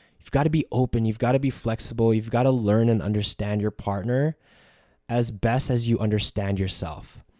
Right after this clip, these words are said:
So if you wanna learn how to do this more effectively, and this is a big struggle of you with, like, being flexible in your relationship, um, that this is causing a lot of conflict, that's what we help couples do. We help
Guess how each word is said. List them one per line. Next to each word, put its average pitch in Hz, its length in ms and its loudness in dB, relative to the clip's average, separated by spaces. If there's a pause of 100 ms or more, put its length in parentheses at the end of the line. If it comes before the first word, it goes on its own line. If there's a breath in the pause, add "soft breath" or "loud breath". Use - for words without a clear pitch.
(400 soft breath)
So 175 300 10
if 160 220 4
you 202 120 6
wanna 240 260 10
learn 147 300 8
how 156 120 2
to 139 100 4
do 120 220 4
this 147 460 2 (180)
more 127 300 6
effectively, 135 840 0
and 113 260 0 (420 soft breath)
this 147 180 0
is 160 140 2
a 135 120 6
big 123 420 0
struggle 139 400 4
of 139 100 2
you 143 360 4
with, 123 120 4
like, 104 240 -2 (240)
being 123 420 2
flexible 131 760 -2
in 135 80 4
your 135 80 2
relationship, 131 760 0 (500 soft breath)
um, 107 180 0
that 107 160 0
this 123 160 2
is 123 220 -6 (340)
causing 120 300 0
a 120 40 4
lot 113 200 6
of 107 100 -2
conflict, 117 560 0
that's 127 220 0
what 147 120 0
we 139 140 0
help 123 340 0
couples 113 420 -4
do. 101 220 -2
We 101 100 -2
help 131 280 -2